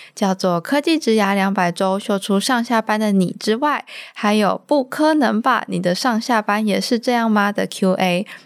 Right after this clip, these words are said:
那那个科是科技的科，然后能吧就是取台语谐音能吧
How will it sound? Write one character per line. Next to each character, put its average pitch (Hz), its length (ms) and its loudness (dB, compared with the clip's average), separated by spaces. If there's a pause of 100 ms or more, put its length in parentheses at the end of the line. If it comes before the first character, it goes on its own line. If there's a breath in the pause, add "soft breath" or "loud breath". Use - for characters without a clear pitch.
那 220 160 2
那 226 100 2
个 214 140 0
科 208 340 0
是 214 220 0
科 196 200 0
技 202 140 -2
的 185 160 2
科， 170 320 0 (280 loud breath)
然 175 120 0
后 208 160 2
能 175 340 2
吧 190 300 -4
就 185 140 -2
是 185 200 0
取 - 460 -2 (140)
台 170 260 2
语 196 180 2
谐 165 360 0
音 196 320 0
能 165 280 -2
吧 - 300 -4